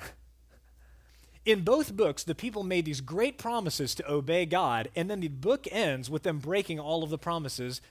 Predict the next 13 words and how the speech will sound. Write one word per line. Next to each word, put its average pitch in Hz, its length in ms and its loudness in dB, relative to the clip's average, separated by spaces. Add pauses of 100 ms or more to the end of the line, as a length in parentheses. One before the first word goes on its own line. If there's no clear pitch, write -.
that - 120 -2
they 160 120 2
made. 160 340 -4 (1800)
It 208 100 0
is 226 100 -2
not 240 140 2
an 175 80 -2
encouraging, 196 680 0
positive 160 720 2
ending 151 320 -2
to 139 100 -4
the 117 80 -6
story. 113 420 -4